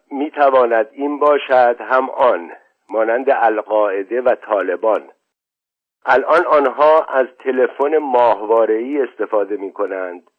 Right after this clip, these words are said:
که هنوز بسیاری از کشورها فاقد چنین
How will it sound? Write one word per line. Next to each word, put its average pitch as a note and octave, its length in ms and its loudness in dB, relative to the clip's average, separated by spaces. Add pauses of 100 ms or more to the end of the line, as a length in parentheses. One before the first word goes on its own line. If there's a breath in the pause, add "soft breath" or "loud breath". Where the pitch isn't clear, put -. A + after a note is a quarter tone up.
که B2+ 120 -2
هنوز C3 580 0
بسیاری C3 640 0
از A2 100 0
کشورها G2+ 680 -4
فاقد G#2+ 720 -2
چنین F#2 440 -14